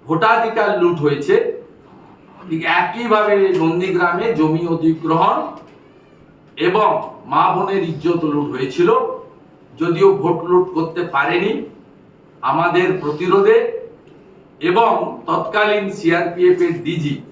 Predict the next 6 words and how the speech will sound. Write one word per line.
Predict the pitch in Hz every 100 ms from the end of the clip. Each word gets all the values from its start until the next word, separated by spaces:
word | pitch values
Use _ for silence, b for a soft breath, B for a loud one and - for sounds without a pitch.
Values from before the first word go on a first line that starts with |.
| -
ডিআইজি | - 175 160 - 104 - - - - - - -
অলোক | - 175 185 180
রাজের | - 190 190 220 233 226 - - - - - - - -
দু | 156
হাজার | 180 190 196 202
আটের | 175 190